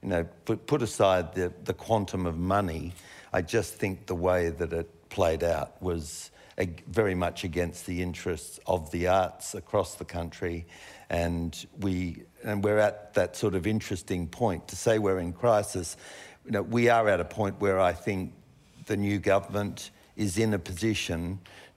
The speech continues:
to address some of the issues that were never dealt with in terms of putting up a policy before the election.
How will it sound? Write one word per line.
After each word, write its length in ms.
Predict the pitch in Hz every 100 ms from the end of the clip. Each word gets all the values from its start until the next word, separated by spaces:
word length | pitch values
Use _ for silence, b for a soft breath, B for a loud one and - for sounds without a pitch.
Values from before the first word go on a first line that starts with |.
| -
to 300 | 107 95 95
address 460 | 95 82 107 98 -
some 280 | - 107
of 60 | 98
the 160 | 92 95
issues 400 | 90 98 87 82
that 140 | - - - -
were 160 | 95
never 500 | 95 95 95 92 90 87 -
dealt 260 | 113 98 -
with 220 | 92 -
in 180 | 92 87
terms 400 | 104 95 87 -
of 260 | 87 80 - B B
putting 260 | - 110 92
up 180 | 87 -
a 40 |
policy 480 | - 120 123 - 101
before 360 | 82 85 95 87
the 120 | 85
election. 580 | 85 98 98 - 101